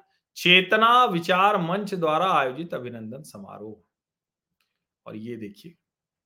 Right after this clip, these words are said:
भगवान श्री कृष्ण की शिक्षा दीक्षा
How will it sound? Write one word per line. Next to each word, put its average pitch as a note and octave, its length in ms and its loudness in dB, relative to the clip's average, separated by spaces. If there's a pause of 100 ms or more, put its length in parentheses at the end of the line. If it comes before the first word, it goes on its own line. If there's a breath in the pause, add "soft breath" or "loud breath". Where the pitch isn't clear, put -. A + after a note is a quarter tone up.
(1300)
भगवान E3+ 580 8
श्री F3+ 240 -8
कृष्ण F3+ 360 -8
की G3+ 200 -8
शिक्षा F3+ 480 -4
दीक्षा F3+ 760 -2